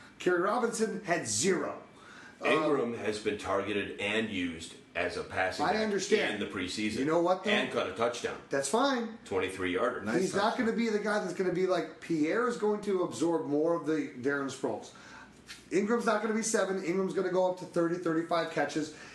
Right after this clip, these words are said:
Speaker 1: Pierre could be eighty-five, ninety catches.
Speaker 2: That's
Speaker 3: He's one of
Speaker 2: true.
Speaker 3: our circle
Speaker 2: That's a
Speaker 3: guys.
Speaker 2: fact.
Speaker 3: We talked about Pierre a lot last
Speaker 1: All
Speaker 3: year.
Speaker 1: right.
Speaker 3: So
Speaker 2: Yeah.
Speaker 3: let's move on. Kendall Wright. Uh,
Speaker 1: My, my gem that, uh, of
Speaker 3: you
Speaker 1: the
Speaker 3: love
Speaker 1: P P R
Speaker 3: him,
Speaker 1: draft.
Speaker 3: P P R. We just move on. You talked
Speaker 1: Yeah,
Speaker 3: about him. Like,
Speaker 1: it's ridiculous.
Speaker 3: we love Wright. Uh,
Speaker 1: Fifth
Speaker 3: in the
Speaker 1: round,
Speaker 3: fifth.
Speaker 1: great value for that.
Speaker 2: P P R,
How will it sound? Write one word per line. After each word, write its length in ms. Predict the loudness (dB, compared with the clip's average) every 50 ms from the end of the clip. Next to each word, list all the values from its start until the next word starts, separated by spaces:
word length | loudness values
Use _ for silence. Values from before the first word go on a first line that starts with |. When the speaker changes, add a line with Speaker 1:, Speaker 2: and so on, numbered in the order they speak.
| -18 -20 -20 -20 -18 -10
Speaker 1:
Pierre 300 | -4 0 2 2 2 2 2
could 140 | 0 0
be 120 | 0 0 0
eighty-five, 420 | 0 0 -2 0 2 2 2 2 0
ninety 240 | -2 -4 -4 -4
catches. 460 | -6 -6 -6 -6 -8 -10 -12 -12 -6 -2
Speaker 2:
That's 120 | 0 2 2
Speaker 3:
He's 140 | 2 4 4
one 140 | 4 4 4
of 60 | 4
Speaker 2:
true. 80 | 2 2
Speaker 3:
our 60 | 0
circle 400 | 2 2 2 2 2 2 0 0
Speaker 2:
That's 20 | 2
a 40 |
Speaker 3:
guys. 220 | 2 2 2 2 0
Speaker 2:
fact. 100 | -2 -4 -4
Speaker 3:
We 60 | -2
talked 280 | 0 2 0 0 0
about 240 | 0 0 0 0 0
Pierre 180 | 0 2 2 2
a 40 | 2
lot 200 | 0 0 0 0
last 240 | -2 -4 -2 0 2
Speaker 1:
All 100 | 2 2
Speaker 3:
year. 100 | 2 0
Speaker 1:
right. 80 | -4 -8 -10 -2
Speaker 3:
So 60 | 0 2
Speaker 2:
Yeah. 60 | 2
Speaker 3:
let's 100 | 2 2
move 200 | 0 0 0 2
on. 240 | 0 0 0 -2 -6 -10 -14 -12 -2
Kendall 300 | 2 2 2 2 2 2
Wright. 320 | 2 2 2 2 2 0 -2 -6 -14 -18 -20 -20 -6 0
Uh, 320 | 2 4 4 4 2 0 0 0
Speaker 1:
My, 120 | 0 0 0
my 60 | 0
gem 480 | 0 0 2 2 0 -2 -2 -4 -2
that, 140 | -2 -2 0
uh, 220 | 0 0 0 0 2
of 80 | 2 2
Speaker 3:
you 60 | 2 4
Speaker 1:
the 60 | 4
Speaker 3:
love 180 | 4 4 4
Speaker 1:
P 60 | 4 2
P 60 | 2
R 80 | 2 0
Speaker 3:
him, 60 | 0
Speaker 1:
draft. 240 | 0 0 2 2 0
Speaker 3:
P 60 | 2 2
P 40 | 2
R. 260 | 2 2 2 0 -2 -6 -6
We 80 | -4 -4
just 160 | -4 -2 0
move 220 | 0 0 2 2
on. 160 | 2 2 0 -2
You 60 | -2
talked 280 | 0 0 2 2 0 0
Speaker 1:
Yeah, 60 | 0 2
Speaker 3:
about 160 | 2 0 0
him. 40 | 0
Like, 140 | 0 0 0
Speaker 1:
it's 80 | 2 0
ridiculous. 320 | 0 0 0 0 0 2
Speaker 3:
we 60 | 2
love 260 | 2 2 0 -2 -6 -8 -6
Wright. 300 | -2 0 0 2 0 0
Uh, 260 | -2 -2 0 2 4
Speaker 1:
Fifth 160 | 4 4 4
Speaker 3:
in 60 | 2 0
the 60 | 0
Speaker 1:
round, 220 | 2 2 2 0 0
Speaker 3:
fifth. 80 | 0
Speaker 1:
great 280 | 0 2 2 2 0 -2
value 320 | -2 0 0 -2 -2 -4
for 120 | -6 -8 -6
that. 80 | -4 -2
Speaker 2:
P 100 | -2 0
P 160 | 0 2 2
R, 360 | 2 2 2 0 -2 -4